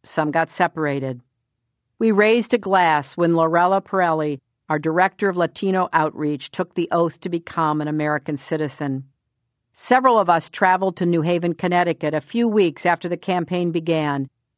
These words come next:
to hit the dance floor at Jake Sullivan's wedding to Maggie Goodlander.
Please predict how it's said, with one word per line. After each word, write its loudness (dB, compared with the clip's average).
to -4
hit 0
the -4
dance 0
floor 0
at -2
Jake -2
Sullivan's 0
wedding 0
to -6
Maggie -2
Goodlander. -4